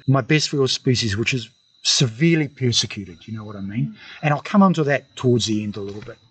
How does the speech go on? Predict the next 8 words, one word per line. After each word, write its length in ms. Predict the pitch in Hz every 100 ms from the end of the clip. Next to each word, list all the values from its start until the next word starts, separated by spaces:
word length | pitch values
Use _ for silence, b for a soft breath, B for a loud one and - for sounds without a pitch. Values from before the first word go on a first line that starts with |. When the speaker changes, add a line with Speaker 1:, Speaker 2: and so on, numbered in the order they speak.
| _ b b b b
Speaker 1:
more 220 | 131 113
because 200 | 104 113
it 100 | 131
comes 200 | - 123
down 240 | 127 113
to 120 | 104 107
perspective 540 | 110 - 110 104 98
again. 300 | 95 101 98